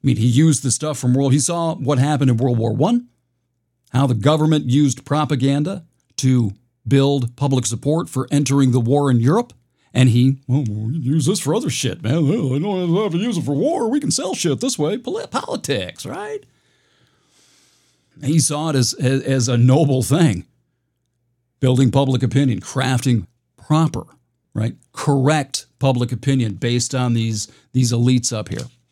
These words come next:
These altruistic elites, that's a better word, who only had the public's best, best interest at heart. See how that went.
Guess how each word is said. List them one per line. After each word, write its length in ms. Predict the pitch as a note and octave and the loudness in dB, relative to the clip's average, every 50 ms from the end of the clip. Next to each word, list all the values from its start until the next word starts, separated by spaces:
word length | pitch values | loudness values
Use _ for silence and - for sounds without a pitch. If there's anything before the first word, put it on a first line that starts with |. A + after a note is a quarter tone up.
| _ _ - | _ _ -4
These 280 | E3 B2 B2 C3 B2+ | 0 2 4 4 4
altruistic 800 | D#3+ E3+ G3 F#3 - - E3 E3 D3 D3+ D#3 C3+ - - C3 A2+ | 2 0 0 -2 -2 -2 0 0 2 2 0 -2 -2 -4 -6 -6
elites, 560 | A#2 A2 - - - - - - - - - _ _ _ _ - | -6 -8 -8 -10 -10 -10 -8 -8 -8 -10 -12 _ _ _ _ -2
that's 160 | D3+ B2+ G#2+ | 0 0 0
a 20 | G#2+ | 2
better 200 | A#2+ A#2 A#2 A2 | 0 0 2 2
word, 200 | A#2 C#3 C#3+ C3 | 2 2 4 4
who 220 | D3+ D#3+ E3 - - | 4 4 2 0 0
only 420 | A#3+ C#4+ F4+ F#4+ F#4+ D#4 G3 C#3+ | 0 0 0 -2 -2 0 2 2
had 340 | A#2+ B2+ E3+ G#3+ A#3 F3+ C3 | 4 4 2 0 0 -2 -2
the 120 | C3 B2+ | -2 -2
public's 460 | A2+ - D3+ F3+ G3+ F3+ D#3+ C#3+ A#2 A2 | -2 -2 -4 -2 -2 -2 -2 -2 -2 -2
best, 360 | G#2+ B2+ C#3+ D3+ - - - | -2 0 -2 -2 -4 -4 -2
best 260 | B2+ - - - - | -2 -2 -2 -2 -2
interest 360 | D#3+ D#3+ E3 D3+ C3+ A#2+ - | -2 -2 -2 -4 -4 -6 -6
at 120 | C3+ B2+ A2+ | -8 -8 -10
heart. 280 | A#2 - C#3+ C#3+ D#3+ _ _ _ _ _ _ _ _ _ _ _ _ _ _ _ _ _ _ _ _ _ _ _ _ _ _ _ _ _ _ _ _ - - | -10 -10 -12 -16 -18 _ _ _ _ _ _ _ _ _ _ _ _ _ _ _ _ _ _ _ _ _ _ _ _ _ _ _ _ _ _ _ _ -20 -18
See 140 | - - - | -12 -8 -6
how 140 | C3 - C#3+ | -4 -4 -2
that 140 | C#3+ - - | -4 -4 -6
went. 300 | - - - - _ | -8 -10 -12 -14 _